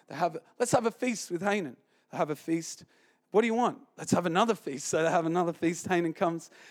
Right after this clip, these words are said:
And that's at that moment that she says, "This decree that's gone out, that on the thirteenth day of the twelfth month, that all the Jews in all the provinces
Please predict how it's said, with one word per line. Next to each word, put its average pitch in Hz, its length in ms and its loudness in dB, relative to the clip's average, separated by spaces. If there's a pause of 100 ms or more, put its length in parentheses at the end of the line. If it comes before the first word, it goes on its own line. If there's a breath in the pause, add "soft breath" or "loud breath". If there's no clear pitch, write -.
(120)
And 208 120 -2
that's 214 200 -2
at 190 140 2
that 220 240 4
moment 156 340 -4
that 131 120 -12
she 143 200 -14
says, 143 420 -10 (800 soft breath)
"This - 340 -2 (280)
decree 220 420 -2
that's - 260 -2
gone 190 300 -2
out, 190 340 -4
that 175 100 -4
on 185 140 -4
the 175 80 -6
thirteenth 196 640 -2
day 185 220 2
of 180 100 -2
the - 80 -6
twelfth - 480 -2
month, 180 340 0
that 165 160 0
all 185 160 2
the 180 120 -2
Jews 185 420 -6
in 180 100 0
all 185 80 0
the 175 120 -2
provinces 180 680 -4